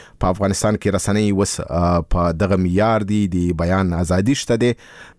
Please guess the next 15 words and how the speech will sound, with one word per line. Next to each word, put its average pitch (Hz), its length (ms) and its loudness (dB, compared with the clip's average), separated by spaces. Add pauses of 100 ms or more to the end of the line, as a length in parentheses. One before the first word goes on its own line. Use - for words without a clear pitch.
(280)
ای، 120 180 2
تاسو 156 300 -2
فکر 165 280 -2
باندې 101 440 0 (180)
دغه 113 420 -2
خبره 143 340 0
څنګه 135 360 -2
ده؟ 92 80 -2
آیا 120 320 2
د 117 260 2
دغه 120 420 2
روانو 123 640 2 (120)
قتلونو 127 600 0 (100)
او 98 280 0
وژنو، 98 400 0